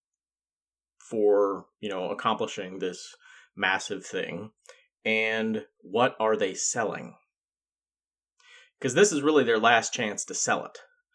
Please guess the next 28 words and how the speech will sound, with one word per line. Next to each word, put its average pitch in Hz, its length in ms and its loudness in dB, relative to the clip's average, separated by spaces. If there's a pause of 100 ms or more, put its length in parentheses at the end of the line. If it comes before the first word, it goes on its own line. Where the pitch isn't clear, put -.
(360)
I - 20 -8
mean, 113 200 0
sure, 151 260 4
they 139 140 4
can 131 240 0
go 123 180 6
into 123 220 0
an 117 80 -2
election, 104 500 -2
but 110 240 -4
by 117 100 2
the 110 80 -2
time 175 220 2
it 185 80 -2
gets 151 220 0
to 135 120 0
the 113 120 -4
election 104 500 -2
cycle, 156 560 -4 (480)
it's 110 160 -2
all 127 140 8
gonna 127 120 4
be 113 140 0
boiled 110 420 4
down 104 320 0
to - 120 -10
one 95 360 -6
thing. 76 520 -10